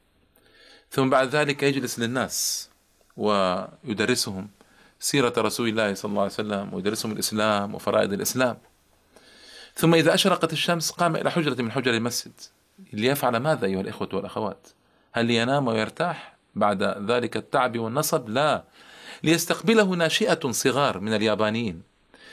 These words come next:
من أطفال اليابانيين، يحملون الألواح ليحفظوا كتاب الله تبارك وتعالى، فلا يأنف بعد جهاده الطويل وعمله وعلمه ودعوته،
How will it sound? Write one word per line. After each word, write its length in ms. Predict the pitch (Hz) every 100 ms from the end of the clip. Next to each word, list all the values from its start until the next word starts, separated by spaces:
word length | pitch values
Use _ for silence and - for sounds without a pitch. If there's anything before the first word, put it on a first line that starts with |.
| -
من 140 | 123 117
أطفال 340 | - - 175
اليابانيين، 760 | 160 131 117 117 123 120 82 80 _ _ _ _ - -
يحملون 420 | 127 143 160 185
الألواح 760 | 160 - 139 160 123 - - - _ _ _ _ _
ليحفظوا 460 | 110 147 - 143 123
كتاب 340 | 120 120 127
الله 400 | 120 120 120 110
تبارك 440 | 104 113 123 110 101
وتعالى، 540 | 95 92 82 - - _ _ _ - - -
فلا 240 | - 196 214
يأنف 460 | 233 214 202 - 127 - _ _ _ _ _ _ _ -
بعد 300 | 131 131 135
جهاده 460 | 135 151 190 175
الطويل 560 | 165 165 165 185 113 80 _ _
وعمله 760 | 117 110 104 165 165 135 104 101
وعلمه 720 | 104 107 175 170 131 107 87 - - - - -
ودعوته، 800 | 123 135 120 175 180 156 151